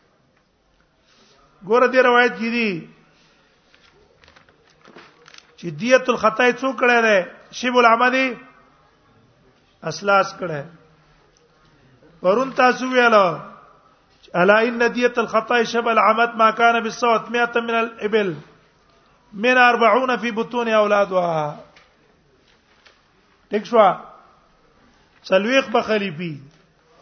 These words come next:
او دلته چ-، څو ویاله؟ دلته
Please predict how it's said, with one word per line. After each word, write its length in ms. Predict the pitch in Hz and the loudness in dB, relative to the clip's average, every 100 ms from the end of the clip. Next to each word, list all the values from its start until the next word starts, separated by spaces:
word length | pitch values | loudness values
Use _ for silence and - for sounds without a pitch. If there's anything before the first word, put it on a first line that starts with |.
| _ _ _ _ _ - | _ _ _ _ _ -10
او 120 | 175 | -4
دلته 300 | 214 226 233 | -4 0 -2
چ-، 240 | 233 247 - | -2 -8 -10
څو 80 | 247 262 | -6 -2
ویاله؟ 320 | 254 233 202 147 - - _ _ _ _ _ _ _ _ _ _ _ _ _ _ _ _ 131 127 _ _ _ - 147 180 | 0 2 2 0 -10 -20 _ _ _ _ _ _ _ _ _ _ _ _ _ _ _ _ _ _ _ _ _ -20 -4 -2
دلته 580 | 208 165 226 233 240 | 0 0 2 2 2